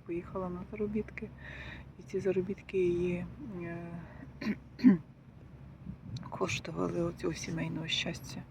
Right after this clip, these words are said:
Рухнула фамілія. Е, і коли вона була в Італії, ще тоді відробляла ці гроші, то до неї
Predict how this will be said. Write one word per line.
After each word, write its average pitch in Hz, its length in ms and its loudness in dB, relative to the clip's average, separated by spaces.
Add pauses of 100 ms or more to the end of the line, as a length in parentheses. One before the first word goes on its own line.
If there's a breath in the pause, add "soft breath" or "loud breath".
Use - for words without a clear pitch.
(400 loud breath)
Рухнула 170 560 -6
фамілія. 170 520 -8 (680 loud breath)
Е, 226 200 0
і 226 200 2
коли 233 340 4
вона 220 220 6
була 208 240 2
в 202 80 0
Італії, 190 600 0
ще 165 240 -4
тоді 185 420 -6 (180)
відробляла 180 560 -6
ці - 160 -14 (120)
гроші, 180 480 -4 (460 loud breath)
то - 80 -12
до 170 160 -6
неї 180 640 0